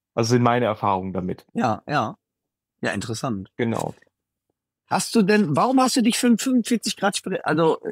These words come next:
Speaker 2: wie gesagt, ich bin totaler <laughs> Fan davon. Ähm,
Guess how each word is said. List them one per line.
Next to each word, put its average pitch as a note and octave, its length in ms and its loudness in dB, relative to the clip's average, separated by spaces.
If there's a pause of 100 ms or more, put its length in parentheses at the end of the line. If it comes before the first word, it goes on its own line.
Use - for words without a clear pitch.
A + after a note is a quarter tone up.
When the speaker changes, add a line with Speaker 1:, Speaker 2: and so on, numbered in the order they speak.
(100)
Speaker 2:
wie C#3 160 0
gesagt, C#3 220 2
ich - 360 0
bin E3 220 2
totaler D#3+ 400 0
<laughs> A3 140 -2
Fan F3 280 0
davon. F#3 500 0 (480)
Ähm, E3 520 -2